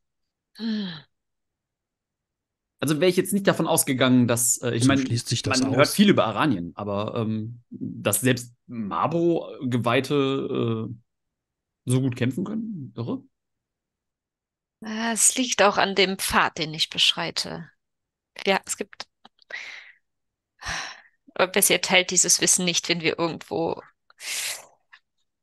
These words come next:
Speaker 1: wieder unter in der Zivilisation sind. Äh, es gibt zwei Pfade. Die Heiler, die ihr wahrscheinlich am ehesten kennt, die noch eher die klassischen Mabiden sind.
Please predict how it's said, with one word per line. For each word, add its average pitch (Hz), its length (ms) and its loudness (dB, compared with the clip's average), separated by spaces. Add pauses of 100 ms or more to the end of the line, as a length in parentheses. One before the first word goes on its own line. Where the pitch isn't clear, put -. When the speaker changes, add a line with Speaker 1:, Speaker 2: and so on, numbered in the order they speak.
(240)
Speaker 1:
wieder 262 260 8
unter 214 200 4
in 202 100 0
der 202 120 4
Zivilisation 190 920 2
sind. 180 540 -4
Äh, - 240 -2 (180)
es - 120 -4
gibt 233 160 -2
zwei 202 200 4
Pfade. 175 460 0
Die 165 340 -6
Heiler, 185 480 4
die - 180 -4
ihr 143 80 2
wahrscheinlich 170 360 2
am - 60 -10
ehesten 175 380 -2
kennt, 240 440 -6 (1000)
die 160 160 -4
noch 175 180 -4
eher 175 440 4 (400)
die - 60 -10 (340)
klassischen 185 520 2
Mabiden 170 460 -2
sind. 202 340 -6